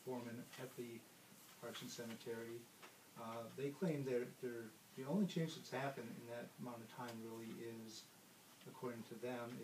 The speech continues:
is the, uh, we put the pole barn up there because the, uh, shelter was taking over the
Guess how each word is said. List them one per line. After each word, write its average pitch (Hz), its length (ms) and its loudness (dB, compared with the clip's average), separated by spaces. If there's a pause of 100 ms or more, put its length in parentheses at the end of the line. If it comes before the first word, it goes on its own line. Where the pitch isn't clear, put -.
is 101 100 -6 (120)
the, 110 260 -6
uh, 113 260 -6 (640)
we 131 80 2
put 139 160 2
the 117 160 -2
pole 147 240 8
barn 117 240 2
up 104 180 -4
there 110 240 0 (280)
because 117 500 0 (140)
the, 113 180 -4 (240)
uh, 95 220 -6 (520)
shelter 147 460 8
was 117 200 2
taking 127 360 2
over 117 240 2
the 110 140 -2